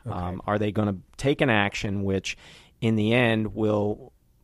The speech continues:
Speaker 2: um, basically backfire on the economies of the wider E U by shutting out Great Britain? So, um, and we don't know the answer to that. Uh, we've, we've heard some comments, um, from some members of the E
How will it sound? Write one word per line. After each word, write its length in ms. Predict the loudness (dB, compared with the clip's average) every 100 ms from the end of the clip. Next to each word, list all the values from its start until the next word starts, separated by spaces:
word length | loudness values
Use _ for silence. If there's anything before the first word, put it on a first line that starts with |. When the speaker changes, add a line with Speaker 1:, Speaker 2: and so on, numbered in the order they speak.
| _ -14
Speaker 2:
um, 280 | -10 -8 0
basically 320 | 0 0 -6
backfire 760 | 2 2 2 2 2 2 0 -2
on 600 | 0 2 2 0 0 -2
the 160 | -2 -4
economies 640 | -2 0 2 2 -2 -4
of 100 | -4
the 80 | -2
wider 400 | 2 4 4 2
E 100 | 0
U 560 | -4 0 6 6 6 2 -4 -20 -2
by 140 | 0
shutting 440 | 0 2 2 2 2
out 280 | 0 -2 -8
Great 260 | -8 -8 -4
Britain? 340 | -6 -6 -14 -18
So, 300 | -4 0 0 -2 -14 -20 -18
um, 520 | -4 0 2 0 -2 -8 _ _ 2
and 120 | 6
we 60 | 8
don't 100 | 8
know 120 | 8
the 180 | 6 4
answer 240 | 2 2
to 80 | 0
that. 240 | 0 -6 -14 _ -2
Uh, 180 | 0 2
we've, 240 | 2 2
we've 180 | 2 2
heard 280 | 6 4 4
some 220 | 2 0
comments, 720 | 2 4 6 8 6 2 -8 -12 -20 -20 -2
um, 460 | 2 4 2 0 -6 -14
from 540 | -2 2 2 2 -2 -4
some 440 | -2 0 0 -2
members 320 | 0 2 2 0
of 40 |
the 240 | -2
E 40 | -2